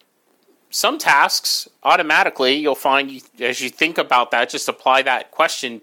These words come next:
to it. What happens if I don't get this task done? A lot of times the answer is really nothing. Um, and if that occurs,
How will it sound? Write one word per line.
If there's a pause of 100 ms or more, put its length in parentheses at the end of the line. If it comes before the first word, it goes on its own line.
to
it.
What
happens
if
I
don't
get
this
task
done? (420)
A
lot
of
times
the
answer
is
really
nothing. (540)
Um,
and
if
that
occurs,